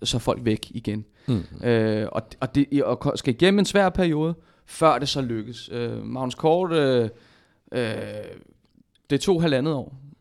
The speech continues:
Speaker 1: øh, og
Speaker 2: Ja.
Speaker 1: så sad den der fuldstændig. Og det er, det er en, en udvikling, som, som, øh, kan, kan tjene som kæmpestor inspiration til de nye ryttere. Bare det, de kan se, det kan lade sig gøre. Fordi hvis det ikke kunne lade sig gøre, eller hvis, hvis, hvis, øh, Magnus ikke havde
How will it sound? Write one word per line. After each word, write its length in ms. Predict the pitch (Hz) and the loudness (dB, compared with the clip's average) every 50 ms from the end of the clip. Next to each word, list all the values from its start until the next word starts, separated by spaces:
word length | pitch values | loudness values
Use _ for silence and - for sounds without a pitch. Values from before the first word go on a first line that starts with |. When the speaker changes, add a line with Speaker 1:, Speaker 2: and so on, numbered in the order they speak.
| - - | -8 -2
Speaker 1:
øh, 220 | - 127 120 117 113 | 0 2 2 2 0
og 100 | 104 - - | -2 -4 -4
Speaker 2:
Ja. 80 | - - | -2 0
Speaker 1:
så 160 | - - 156 | 0 0 2
sad 280 | - - - 135 120 123 | 2 0 0 0 0 -2
den 120 | 123 123 | -6 -10
der 140 | 117 - - - _ _ _ _ _ _ _ _ | -12 -14 -14 -16 _ _ _ _ _ _ _ _
fuldstændig. 760 | _ - - 202 208 196 202 - - - - 120 101 - 123 - _ - - - - | _ -4 0 0 0 0 -4 -8 -12 -8 -6 -6 -6 -8 -12 -16 _ -20 -20 -16 -10
Og 180 | - - - - | -8 -2 2 6
det 200 | 160 170 170 165 | 8 8 8 8
er, 400 | 147 135 135 135 117 76 110 117 | 8 6 4 4 2 0 -4 -6
det 240 | 117 156 151 151 | -2 0 0 2
er 100 | 156 151 | 2 2
en, 340 | 139 120 135 135 131 127 127 - | 0 0 0 -2 -2 -2 -2 -2
en 220 | 127 127 123 123 | -2 -2 -2 2
udvikling, 380 | 127 147 151 156 156 151 147 135 | 2 2 4 4 2 0 0 -2
som, 340 | - 143 131 123 120 - - _ _ _ _ _ _ - | -2 -2 -2 -2 -4 -6 -10 _ _ _ _ _ _ -12
som, 400 | - - - 131 123 120 120 117 | -8 -4 -2 -2 -2 0 0 -2
øh, 340 | 117 113 113 113 110 107 - | -2 -2 -2 -4 -6 -8 -8
kan, 260 | - 131 110 95 87 | -4 -4 -2 -2 -4
kan 140 | - - - | -6 -12 -12
tjene 280 | - - 131 131 147 | -6 -4 -2 -2 -2
som 200 | 151 - 131 113 | -2 -4 -6 -8
kæmpestor 520 | 107 - - 156 165 160 175 - - 131 123 | -8 -6 -6 -6 -4 -4 -6 -4 -4 -4 -4
inspiration 540 | 123 120 - 120 113 110 - 131 120 - - - _ - | -4 -6 -8 -8 -10 -8 -6 -8 -8 -8 -12 -20 _ -16
til 180 | - - 123 | -12 -10 -8
de 80 | 113 113 | -6 -4
nye 200 | 113 113 117 120 | -4 -2 -2 -2
ryttere. 280 | 117 110 107 107 117 117 - _ - - | -2 -2 -4 -6 -6 -10 -12 _ -14 -8
Bare 120 | - - 147 | -4 -2 0
det, 140 | 156 185 170 | 2 2 2
de 60 | 185 | 2
kan 100 | 170 175 | 0 0
se, 180 | - - 196 175 | 2 2 2 2
det 100 | 180 175 | 0 -2
kan 120 | - 170 | -2 -2
lade 120 | 151 131 120 | -2 -2 -2
sig 120 | - 127 | -4 -4
gøre. 220 | - 117 123 147 | -4 -4 -4 -2
Fordi 400 | - - 160 - 185 175 139 - - - - - - _ _ _ _ _ | 0 2 4 4 4 2 2 -2 -12 -20 -20 -20 -20 _ _ _ _ _
hvis 180 | - 139 143 - | -6 -6 -4 -4
det 120 | - - - | -6 -4 -2
ikke 140 | 226 254 247 | -2 -2 0
kunne 160 | - 208 160 | 2 2 2
lade 120 | 127 110 | 2 2
sig 120 | - - - | -2 -4 -12
gøre, 180 | - - - - | -12 -8 -4 0
eller 140 | 143 143 | 2 4
hvis, 160 | 131 143 143 - | 4 4 2 2
hvis, 280 | - 147 143 139 - | 0 0 0 0 -2
hvis, 320 | - 147 139 123 - - - | -4 -6 -6 -6 -6 -8 -8
øh, 180 | - 117 131 131 | -6 -4 -4 -4
Magnus 520 | 127 113 87 85 98 135 151 180 190 - - | -4 -6 -6 -4 -2 0 0 0 0 0 0
ikke 180 | - 226 226 - | 0 0 0 2
havde 520 | 202 165 131 127 120 117 113 104 87 85 | 2 2 4 4 2 2 0 -2 -4 -6